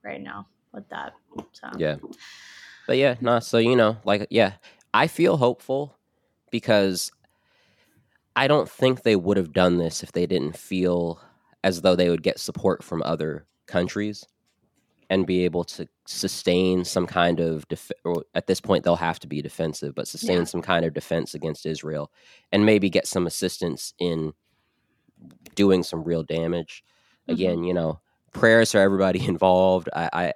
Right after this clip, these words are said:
Speaker 2: I would just like for people to not die. Um, but it
Speaker 1: Yes.
Speaker 2: is what it is. But I, again, I just, I think it's in-, interesting that people are so eager to just jump out and say, "Oh, you know, we def-, we defend Israel's right to exist," and da, da, da, da, da.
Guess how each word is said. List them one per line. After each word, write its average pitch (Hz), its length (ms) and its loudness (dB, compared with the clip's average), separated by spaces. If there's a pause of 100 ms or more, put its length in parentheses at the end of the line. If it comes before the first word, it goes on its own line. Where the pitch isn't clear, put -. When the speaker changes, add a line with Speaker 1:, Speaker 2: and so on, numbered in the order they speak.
Speaker 2:
I 92 160 0
would 92 180 0
just 95 240 -2
like 92 160 0
for - 140 -10
people 87 300 -6
to 78 60 -6
not 73 240 -8
die. 92 440 0 (720)
Um, 76 420 -4 (340)
but 95 120 -6
it 92 80 2
Speaker 1:
Yes. 85 100 0
Speaker 2:
is 82 180 0
what 71 120 -8
it 71 80 -6
is. 67 280 -10 (260)
But 104 120 4
I, 107 240 4
again, 95 300 4
I 104 120 4
just, 113 240 -6
I 104 60 4
think 117 220 2
it's - 160 -6 (120)
in-, 104 140 4 (160)
interesting 98 540 0 (400)
that - 100 -8
people 92 260 -6
are 85 80 0
so 113 340 4
eager 87 440 0 (540)
to 87 440 -2
just 73 260 -10
jump 104 320 2
out 95 320 2
and 82 160 -2
say, 90 300 0
"Oh, 98 400 4
you 92 120 -2
know, 90 80 -2
we 90 140 -4
def-, 87 240 -12
we 95 140 0
defend 92 420 0
Israel's 85 500 -2
right 80 280 -4
to 82 120 -8
exist," 76 520 -6
and 73 100 -10
da, 78 100 -8
da, 78 100 -6
da, 78 60 -4
da, 76 100 -8
da. 80 160 -6